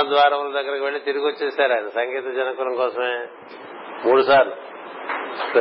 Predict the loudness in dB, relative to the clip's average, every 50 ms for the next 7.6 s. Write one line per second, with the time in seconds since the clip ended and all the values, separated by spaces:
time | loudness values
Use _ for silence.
0 | 2 2 -2 -2 -2 -2 -2 -2 -2 0 2 2 2 2 0 0 0 0 0 -2
1 | -2 -4 -6 -4 -4 -2 -2 -2 -4 -4 -4 -4 -4 -4 -6 -6 -4 -4 -2 -2
2 | -4 -6 -6 -2 -2 -2 0 -2 -4 -6 -8 -8 -8 -8 -6 -2 -2 -2 -2 -2
3 | -4 0 2 4 6 6 4 4 0 0 -2 -4 -2 0 0 0 0 -2 -4 -4
4 | -6 -4 -4 -4 -4 -2 0 0 0 2 0 -2 -4 -4 -4 -6 -6 -4 -6 -6
5 | -6 -6 -6 -4 -4 -6 -6 -6 -6 -6 -4 -4 -4 -4 -2 -2 -2 -2 0 0
6 | 0 0 0 -2 -8 -12 -16 -16 -16 -16 -14 -12 -12 -12 -12 -12 -12 -12 -12 -12
7 | -12 -12 -12 -12 -12 -12 -12 -4 0 4 6 6